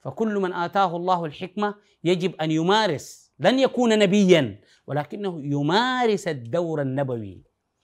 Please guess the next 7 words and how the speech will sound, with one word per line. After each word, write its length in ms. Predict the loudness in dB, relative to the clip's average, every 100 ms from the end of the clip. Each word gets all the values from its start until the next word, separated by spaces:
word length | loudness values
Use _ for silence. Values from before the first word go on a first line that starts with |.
| _
فيستقي 560 | -6 -6 -6 -6 -4 -4
الحكمة 500 | -6 -8 -10 -8 -8
من 160 | -6 -8
كتاب 340 | -8 -4 -4
الله 260 | -2 -4 -4
سبحانه 440 | -10 -10 -6 -6
وتعالى 460 | -6 -2 0 0